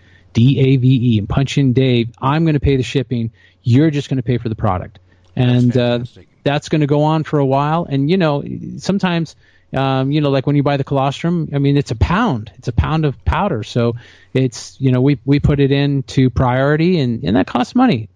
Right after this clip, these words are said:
Speaker 1: It's gonna be on me if you buy it. So
Speaker 2: That's
Speaker 1: just think about
Speaker 2: fantastic.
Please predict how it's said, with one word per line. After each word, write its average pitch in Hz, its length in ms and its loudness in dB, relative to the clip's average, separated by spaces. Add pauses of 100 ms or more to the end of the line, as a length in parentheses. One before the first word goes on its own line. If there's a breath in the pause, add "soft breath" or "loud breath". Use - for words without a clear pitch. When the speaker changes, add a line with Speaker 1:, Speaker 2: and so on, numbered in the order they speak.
(120)
Speaker 1:
It's - 120 -14
gonna 143 160 2
be 135 200 2
on 151 300 2
me 139 360 2
if 127 140 -2
you 127 60 4
buy 107 220 -4
it. - 160 -16 (260)
So 120 240 0
Speaker 2:
That's 120 120 -2
Speaker 1:
just 123 180 -2
think 135 160 -2
about 104 240 -6
Speaker 2:
fantastic. - 200 -16